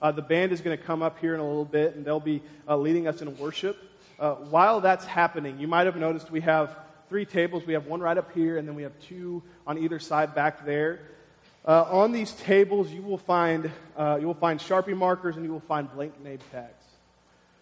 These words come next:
What I want you to do during the worship is I want you to go to one of those tables, and I want you to take a name tag, and I want you to write something that's true. Yeah, okay,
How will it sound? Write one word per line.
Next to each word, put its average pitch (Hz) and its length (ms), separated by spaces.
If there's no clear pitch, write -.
What 165 160
I - 20
want 208 240
you 202 140
to 156 40
do 165 140
during 165 320
the 165 60
worship 147 420
is 123 80
I 143 40
want 180 180
you 208 80
to 180 40
go 156 140
to 147 60
one 139 160
of 135 80
those 135 180
tables, 127 440
and 147 80
I 147 40
want 180 260
you 196 80
to 147 80
take 185 420
a 160 80
name 156 260
tag, 156 340
and 156 100
I 165 40
want 240 260
you 226 40
to 196 80
write 160 220
something 156 420
that's 135 220
true. 135 340
Yeah, 180 380
okay, 151 400